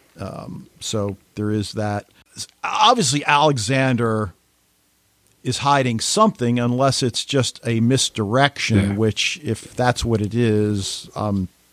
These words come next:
Speaker 1: not gonna like that.
Speaker 2: Yeah,
Speaker 1: But
Speaker 2: and we don't really
Speaker 1: I'll,
Speaker 2: know.
Speaker 1: I'll
Speaker 2: We don't know his name yet, right? Like,
Speaker 1: Y-, yeah.
Speaker 2: no one said it.
Speaker 1: But,
Speaker 2: So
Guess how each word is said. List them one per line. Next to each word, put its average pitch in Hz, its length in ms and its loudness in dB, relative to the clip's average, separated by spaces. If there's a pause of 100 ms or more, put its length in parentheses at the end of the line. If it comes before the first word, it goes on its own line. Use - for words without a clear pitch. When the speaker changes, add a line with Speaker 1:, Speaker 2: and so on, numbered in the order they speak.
(100)
Speaker 1:
not 98 180 -4
gonna 98 220 -4
like 127 300 -2
that. 87 360 -8
Speaker 2:
Yeah, 107 180 2
Speaker 1:
But 98 100 -6
Speaker 2:
and 151 80 4
we 160 60 10
don't 175 160 8
really 143 240 6
Speaker 1:
I'll, 123 60 6
Speaker 2:
know. 120 220 6
Speaker 1:
I'll 123 60 0
Speaker 2:
We 143 80 4
don't 139 200 6
know 123 200 6
his 107 240 -4
name 98 380 -10 (180)
yet, 92 280 -14
right? 92 380 -16
Like, 95 300 -18 (500)
Speaker 1:
Y-, 151 240 -12
yeah. 135 300 -8
Speaker 2:
no 135 120 4
one 110 100 -2
said 98 180 -10
it. - 260 -20
Speaker 1:
But, 131 80 -2
Speaker 2:
So - 20 4